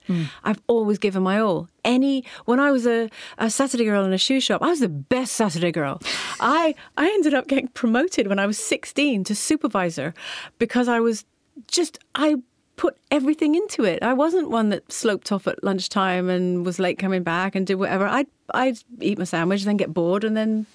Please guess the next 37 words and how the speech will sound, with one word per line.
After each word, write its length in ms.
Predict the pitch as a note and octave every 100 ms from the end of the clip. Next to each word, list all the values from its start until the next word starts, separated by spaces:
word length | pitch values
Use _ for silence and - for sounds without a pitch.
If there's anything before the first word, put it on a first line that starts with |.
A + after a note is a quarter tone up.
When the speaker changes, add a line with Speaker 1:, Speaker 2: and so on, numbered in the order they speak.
| -
Speaker 2:
tidy 240 | A#3 A#3+
the 80 | A#3+
shelves 400 | C4+ B3 B3 A#3
and 100 | A#3+
sort 200 | C#4 B3+
out 80 | -
the 80 |
stockroom, 400 | C4 F#4 B3+ G3 - - - - -
you 120 | D4
know. 340 | C#4+ G3+ G#3 B3 - - -
And 360 | C#4+ D4 C#4 C4+ -
that's 320 | G#3 A#3 -
how 220 | - A#3 A3+
I 80 | A#3
am. 380 | C#4+ D#4 E3 -
That's 240 | G3+ -
how 160 | A3 G#3+
I've, 260 | G#3 G3+ -
I've 220 | G#3 G3+
always 340 | G#3 G3 G3
been. 320 | G3 D#4 A#3+ F#3+ - - - - -
But 220 | C4 - _ _ _ -
I 80 | B3
think 320 | A#3+ D4+ C#4+ - -
with 220 | A#3+ A3+
fitness, 680 | - E4+ - A#3+ D#3 - - -
when 320 | A3 A#3+ C4+
you 500 | D4+ D4 C#4+ C4+ C4 _ _ _ -
are 100 | G3+
lapsed 640 | G3+ A3 B3 - - - -
at 160 | G3+ -
whatever 640 | G3 - - G#3+ A#3 G#3
part 360 | F#3+ - G#3 -
of 120 | E3+
it, 180 | E3 -
and 160 | A3 A3
it, 160 | B3